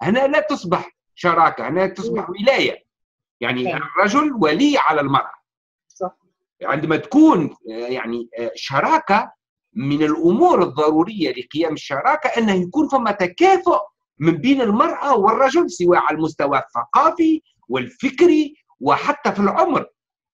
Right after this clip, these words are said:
Speaker 2: صحيح.
Speaker 1: لو لم يكن هناك توافق، آه، في، في هذه المسألة، لا يمكن أن تكون شراكة. وعندما تكون شراكة،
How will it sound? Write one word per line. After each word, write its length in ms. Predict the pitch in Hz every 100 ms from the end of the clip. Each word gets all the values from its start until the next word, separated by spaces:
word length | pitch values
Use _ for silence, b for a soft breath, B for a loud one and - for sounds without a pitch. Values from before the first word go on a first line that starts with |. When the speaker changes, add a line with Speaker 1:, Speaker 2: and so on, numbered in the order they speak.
| _ _
Speaker 2:
صحيح. 460 | - 175 139 - 123 127
Speaker 1:
لو 280 | 151 175
لم 220 | 180 233 226
يكن 300 | 214 214 262
هناك 340 | 202 208 214 -
توافق، 540 | 190 190 294 302 - 196 - _ _ _ -
آه، 440 | 131 139 135 131 -
في، 200 | 151 -
في 160 | 165
هذه 300 | 151 180 151
المسألة، 440 | 156 254 349 285 262
لا 160 | 339
يمكن 340 | 381 370 - 160
أن 120 | 147
تكون 260 | 123 -
شراكة. 440 | 117 110 110 98 - _ _ _ -
وعندما 400 | 139 254 240 240
تكون 320 | - 370 381
شراكة، 680 | - 214 214 196 196 220